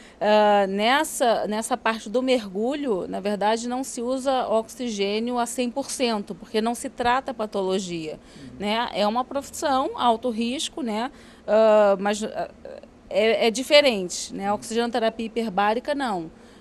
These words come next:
Speaker 1: Ela trata patologias que estão, ah, necessitando de uma concentração maior de oxigênio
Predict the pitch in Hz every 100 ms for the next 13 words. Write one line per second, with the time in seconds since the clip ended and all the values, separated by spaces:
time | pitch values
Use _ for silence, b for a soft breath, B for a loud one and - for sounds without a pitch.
0 | - 196 208 220 214 - 220 233 247 294
1 | - 269 311 277 269 220 208 233 285 -
2 | 269 - 254 262 - 214 214 226 285 370
3 | 339 - 294 269 277 294 285 277 277 349
4 | 466 427 370 339 320 302 277 277 269 254
5 | 277 285 277 - 311 330 233 180